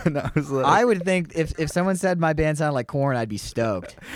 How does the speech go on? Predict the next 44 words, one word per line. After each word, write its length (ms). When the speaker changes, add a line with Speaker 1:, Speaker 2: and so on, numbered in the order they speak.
Speaker 1:
I 80
don't 140
think 180
any 220
of 80
us 160
even 260
listened 320
to 80
Korn, 340
though, 140
which 160
is 80
also 440
hilarious 640
when 160
you 80
get 180
those 260
Speaker 2:
<laughs> 120
Speaker 1:
ones 220
where 100
you're 100
like, 220
"It 160
might 220
be 140
in 100
there, 200
but 140
it's 120
not 160
intentional." 600
Speaker 2:
Yeah, 460
completely 500
unintentional. 720
I 120
feel 200
like 120
if 80
there's 200
any 180
Korn 400
in, 520